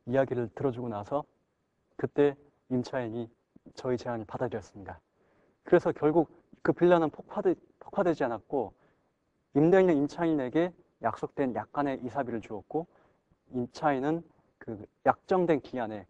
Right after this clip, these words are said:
그 건물을 비워주었습니다. 그래서 이렇게 임대차 사건은 사실 그 속가가 그렇게 크지는 않지만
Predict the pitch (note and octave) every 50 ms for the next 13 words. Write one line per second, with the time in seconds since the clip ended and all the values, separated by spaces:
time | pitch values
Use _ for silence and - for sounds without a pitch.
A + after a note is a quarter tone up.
0 | _ - - - - B2+ B2+ C3 C#3 C3+ B2+ - - - A#2+ G#2+ G#2+ G2 - -
1 | - F#2+ F2+ F2 F2 F2 _ _ _ _ _ _ _ _ _ _ _ _ _ _
2 | _ _ _ _ _ - - - C#3 D3+ D#3+ D#3+ - F3 D#3 C3 - - _ _
3 | - D3 D3+ E3+ F#3+ G3 F#3+ G#3+ G#3+ G3+ - - G#3+ F#3+ - F#3+ F3 - - F#3+
4 | F3 D3 C3+ C3 A2+ - _ _ _ _ _ _ - F#3+ F3+ A3 G#3 - - -
5 | E3 D#3+ - - A#3 - - A#3+ A#3 A#3+ F#3+ F3+ F#3 - - E3 - - - -
6 | A3+ G#3+ G#3+ - E3+ - - - A2+ A#2+ B2 G2 F2